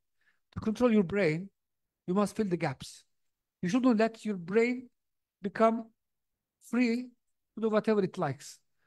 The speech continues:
So what Sufis do? I forget my super today at home. Oh, no, yeah, mashallah. Alhamdulillah.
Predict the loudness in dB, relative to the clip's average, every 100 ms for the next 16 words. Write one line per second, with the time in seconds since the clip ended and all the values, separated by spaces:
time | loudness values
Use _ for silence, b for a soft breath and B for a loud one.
0 | _ -2 -2 -4 -6 -6 -4 -4 -4 -6
1 | -4 -8 -6 -6 -8 -10 -12 -8 -10 -10
2 | -14 -14 -8 -6 -6 -8 -12 -12 -12 -14
3 | -12 -12 -12 -14 _ _ _ _ _ _
4 | _ -8 -6 -6 -8 -14 -16